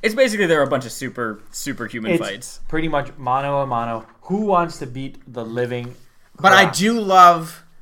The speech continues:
Speaker 3: how Iron Man thinks that they have them cornered, that they had them believe they could co-, just come in and release all the heroes, and Iron Man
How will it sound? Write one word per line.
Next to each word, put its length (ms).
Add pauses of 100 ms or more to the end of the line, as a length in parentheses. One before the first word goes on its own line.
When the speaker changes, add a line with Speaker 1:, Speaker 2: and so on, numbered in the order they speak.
(140)
Speaker 3:
how 580 (760)
Iron 280
Man 180
thinks 240
that 100
they 140
have 220
them 140
cornered, 580 (140)
that 180
they 160
had 420 (400)
them 220
believe 460
they 80
could 140
co-, 120
just 160
come 240
in 200
and 360
release 220
all 60
the 60
heroes, 380
and 100
Iron 200
Man 100